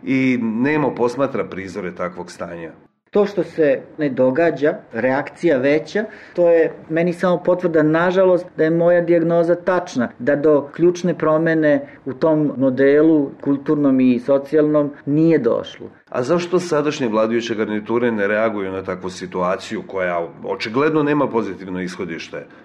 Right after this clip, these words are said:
Speaker 1: Zbog čega se održava ta matrica i koliko ona odgovara samoj vlasti?
Speaker 2: Ja mislim da je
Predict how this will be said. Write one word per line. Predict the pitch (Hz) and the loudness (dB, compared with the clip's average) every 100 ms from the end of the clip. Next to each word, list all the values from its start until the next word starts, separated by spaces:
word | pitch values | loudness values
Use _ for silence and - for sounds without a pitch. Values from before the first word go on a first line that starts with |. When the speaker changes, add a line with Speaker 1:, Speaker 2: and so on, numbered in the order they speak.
| - 101 | -20 -14
Speaker 1:
Zbog | 98 117 | -8 -4
čega | 160 170 175 | 0 0 0
se | 147 | 0
održava | 139 147 151 135 - | 0 0 0 2 0
ta | 139 131 | 0 -2
matrica | 104 113 135 151 151 156 139 | 0 -2 -2 -2 -2 0 0
i | 131 - | 0 -2
koliko | 117 139 - 170 | -2 -2 0 0
ona | 127 117 107 | 0 0 0
odgovara | 104 101 101 101 92 85 85 | -2 -2 0 0 0 -2 -6
samoj | - 104 87 92 | -6 -4 -4 -6
vlasti? | 82 80 - - - _ | -6 -10 -12 -20 -20 _
Speaker 2:
Ja | - 185 | -6 -4
mislim | 208 226 233 208 | -2 -4 -4 -2
da | 208 | 0
je | 196 | 0